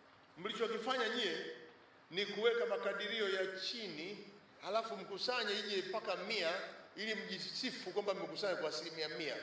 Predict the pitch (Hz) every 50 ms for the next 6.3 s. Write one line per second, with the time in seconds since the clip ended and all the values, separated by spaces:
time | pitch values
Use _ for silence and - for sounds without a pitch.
0 | - 180 196 196 202 208 196 208 226 214 160 165 156 - - - 104 92 - -
1 | - - - - - - - - - - - - - - - - - - - -
2 | - - - - - - - - - - - - - 127 135 131 - 139 139 139
3 | 156 165 139 151 160 151 - - - - - - - - - - - - - -
4 | - - - - - - - - 123 123 - 123 - 143 131 123 120 120 123 -
5 | - - - - - - 135 151 151 147 151 - 196 170 - 185 156 151 143 139
6 | 131 120 - - -